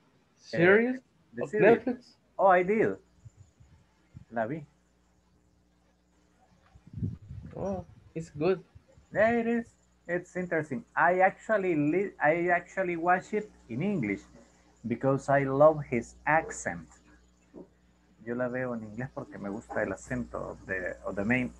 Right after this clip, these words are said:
Speaker 1: actor.
Speaker 2: Yeah, I, I usually always the movie on English because the jokes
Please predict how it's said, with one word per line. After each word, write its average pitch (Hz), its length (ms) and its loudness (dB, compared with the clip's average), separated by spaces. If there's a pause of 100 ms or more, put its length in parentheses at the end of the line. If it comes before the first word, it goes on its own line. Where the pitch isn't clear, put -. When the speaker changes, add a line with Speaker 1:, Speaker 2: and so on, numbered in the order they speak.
Speaker 1:
actor. 143 440 -2 (1400)
Speaker 2:
Yeah, 175 340 2 (140)
I, 165 560 8
I 147 60 2
usually 175 1300 2 (1160)
always 165 640 4
the 156 80 -2
movie 160 300 6
on 147 160 4
English 165 560 0 (340)
because 160 480 6
the 156 80 -6
jokes - 600 4